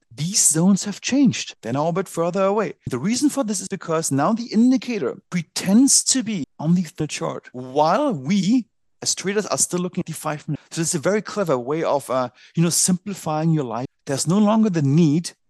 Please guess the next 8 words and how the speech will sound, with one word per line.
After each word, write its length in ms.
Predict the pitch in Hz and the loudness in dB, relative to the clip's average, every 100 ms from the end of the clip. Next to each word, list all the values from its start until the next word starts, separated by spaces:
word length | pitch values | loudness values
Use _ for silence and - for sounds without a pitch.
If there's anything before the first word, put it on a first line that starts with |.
| _ - | _ -8
to 100 | 165 | -6
open 240 | 185 190 | -2 0
up 100 | 147 | 0
multiple 460 | 147 143 - - 139 | 0 -2 -4 -8 -6
charts, 480 | 190 160 - - | -2 -2 -2 -6
different 200 | - 143 | -6 -6
time 220 | - 226 247 | 0 0 0
frames. 400 | - 180 208 | 0 -2 -2